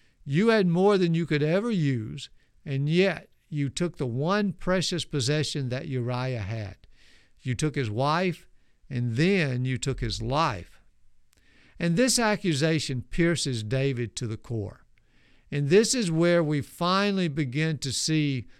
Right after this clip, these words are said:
something worth redeeming in David. He sees himself as he truly is for the first time. He comes face to face with his own depravity, with his own evil. He sees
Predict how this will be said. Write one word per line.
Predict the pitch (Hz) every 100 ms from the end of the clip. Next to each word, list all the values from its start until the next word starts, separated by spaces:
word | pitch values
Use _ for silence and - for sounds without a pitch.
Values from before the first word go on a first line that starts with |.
| -
something | - 160 160 165 143
worth | 127 143 135
redeeming | 120 110 135 143 131 120
in | 117 110
David. | 117 110 - - - - _ _ _ -
He | 165 170
sees | - 185 214 226 165
himself | 185 151 - 160 143 127 - - - _ _
as | - 131
he | 131
truly | 120 - 160 180 170 143
is | 143 139 -
for | 131
the | 117
first | - 127 117 -
time. | 110 92 - - - - - -
He | - 156
comes | 151 170 151 -
face | - 196 220 -
to | 165
face | - 160 123 -
with | 131
his | 127 120
own | 156 175
depravity, | 147 - 170 170 151 113 110
with | 127
his | 131 131
own | 170 160
evil. | 151 165 107 - - - - - - -
He | - 180
sees | 165 - - 233 233 185 139 120